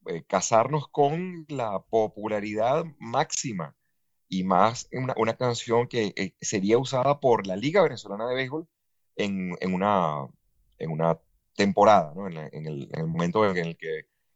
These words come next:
los mejores equipos de, de Venezuela, los que generan mayor pasión, se, se enfrentarían. Esa canción iba a estar sonando ahí siempre.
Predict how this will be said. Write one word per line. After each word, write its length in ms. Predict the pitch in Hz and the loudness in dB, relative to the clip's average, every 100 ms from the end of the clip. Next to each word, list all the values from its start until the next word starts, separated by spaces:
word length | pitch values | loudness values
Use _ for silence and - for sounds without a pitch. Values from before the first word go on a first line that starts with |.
| _ | _
los 140 | 92 87 | 2 2
mejores 360 | 92 117 131 | 6 6 4
equipos 400 | 123 120 - 127 | -4 -6 -6 -2
de, 200 | 123 95 | -2 -2
de 120 | 85 | -2
Venezuela, 420 | 87 90 127 131 113 | -2 -4 -4 -2 -2
los 120 | 85 | -4
que 120 | 85 | -8
generan 300 | 87 90 113 | -6 -2 -2
mayor 680 | 104 90 95 104 107 104 - _ _ _ - - | -2 -2 0 0 -2 -8 -10 _ _ _ -20 -4
pasión, 600 | 95 - 139 156 165 143 | -2 2 6 6 4 -4
se, 400 | - 95 85 80 | -8 -6 -6 -6
se 100 | - | -8
enfrentarían. 560 | 87 92 85 82 78 65 | -4 -2 -2 -2 -4 -8
Esa 160 | - | -10
canción 300 | 107 101 113 | -6 -8 -6
iba 100 | 117 | -6
a 40 | 110 | -4
estar 160 | 110 | -4
sonando 280 | 107 107 104 | -6 -6 -2
ahí 80 | 98 | -4
siempre. 300 | - - - | -4 -10 -12